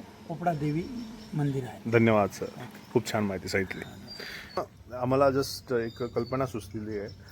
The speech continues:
Speaker 2: जुन्या नाशिकातली जी आपली हेरिटेज परंपरा आहे ती जपली पाहिजे. So आपण जुनं ते सोनं अशी एक सिरीज चालू करणार आहोत लवकरच. तर तुम्हाला काय काय बघायला आवडेल जुन्या नाशिकातल्या, कमेंटमध्ये जरूर कळवा.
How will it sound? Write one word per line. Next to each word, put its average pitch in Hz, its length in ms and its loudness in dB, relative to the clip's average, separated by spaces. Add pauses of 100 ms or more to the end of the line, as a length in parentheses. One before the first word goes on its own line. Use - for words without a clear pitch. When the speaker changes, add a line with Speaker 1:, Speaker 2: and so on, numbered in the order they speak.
(280)
Speaker 2:
जुन्या 123 260 2
नाशिकातली 123 880 0
जी 117 200 -4
आपली 113 280 -2
हेरिटेज 113 440 -4
परंपरा 110 400 0
आहे 101 140 0
ती 98 140 -10
जपली 110 320 -8
पाहिजे. 104 340 -8 (520)
So 131 120 4
आपण 123 340 0
जुनं 123 220 2
ते 143 140 2
सोनं 120 340 0 (520)
अशी 117 240 -2
एक 113 80 0
सिरीज 117 240 -4
चालू 113 220 0
करणार 110 300 -2
आहोत 101 180 -2
लवकरच. 101 340 -4 (540)
तर - 120 -16
तुम्हाला 127 200 2
काय 139 240 4
काय 165 120 6
बघायला 139 320 8
आवडेल 127 260 4
जुन्या 123 220 2
नाशिकातल्या, 120 420 0
कमेंटमध्ये 120 480 -4
जरूर 117 240 2
कळवा. 117 300 4